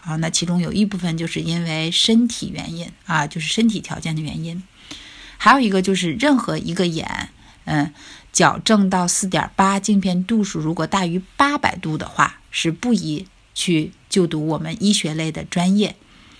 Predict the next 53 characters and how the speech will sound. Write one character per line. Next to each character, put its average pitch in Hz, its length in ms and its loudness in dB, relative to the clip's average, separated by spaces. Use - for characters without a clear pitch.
呃， 165 140 4
这 277 160 4
些 233 120 2
信 226 160 4
息 208 260 2
呢， 180 220 4
当 190 140 0
然 185 100 2
也 165 80 -2
可 175 140 -4
以 160 220 -2
去 - 200 -2
查 175 360 0
询 151 400 -2
我 156 80 0
们 147 240 -4
对 196 160 4
应 185 200 2
学 160 280 -2
校 180 340 0
的 156 260 -4
招 202 240 2
生 214 300 2
章 277 220 4
程 156 200 -4
中 160 220 -4
的， - 160 -6
啊， 151 180 -4
一 160 100 -6
些 156 160 -2
具 165 160 -2
体 160 200 -6
的 139 120 -12
信 175 220 2
息， 160 380 0
我 156 80 -6
们 156 120 -4
去， 151 380 -2
一 160 100 -6
定 180 80 2
要 180 140 4
去 160 160 -6
做 160 120 -2
详 156 280 -2
细 185 120 0
的 170 60 0
了 156 240 -4
解。 160 240 -2
第 247 100 4
三 294 240 4
点 190 240 2
呢， 160 160 -2
是 156 340 0